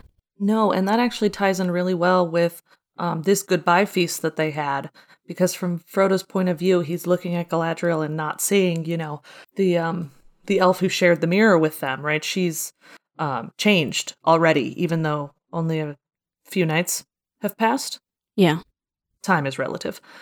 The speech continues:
Speaker 1: Um, and he has this really great quote that says, "Already she seemed to him, as by men of later days, elves still at times are seen, present and yet remote, a living vision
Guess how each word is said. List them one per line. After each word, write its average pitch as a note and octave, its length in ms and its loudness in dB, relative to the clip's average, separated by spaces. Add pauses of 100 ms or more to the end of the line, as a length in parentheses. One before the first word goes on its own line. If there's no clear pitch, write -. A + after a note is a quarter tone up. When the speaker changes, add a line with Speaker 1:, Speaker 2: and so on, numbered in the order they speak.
(320)
Speaker 1:
Um, F3+ 460 4 (300)
and F3+ 680 0 (340)
he A3+ 160 4
has G3 140 4
this F#3+ 160 -2
really F3 160 0
great E3 220 -2
quote D#3+ 260 -2
that D#3+ 140 -2
says, D#3+ 340 -2
"Already F#3+ 380 4
she G3 160 -2
seemed F#3 300 0
to F#3+ 100 0
him, E3 400 -2
as F3 220 -2
by F3 180 2
men F3+ 240 4
of F3 140 2
later F3+ 260 6
days, D#3+ 500 2
elves F3+ 280 2
still G#3 420 0
at F#3+ 240 2
times F3+ 500 0
are F3+ 200 -2
seen, D3 500 -8 (420)
present A3+ 600 2 (220)
and F#3 140 2
yet F3+ 180 4
remote, D#3+ 460 -2 (380)
a F#3 60 4
living G3+ 320 4
vision G3 540 0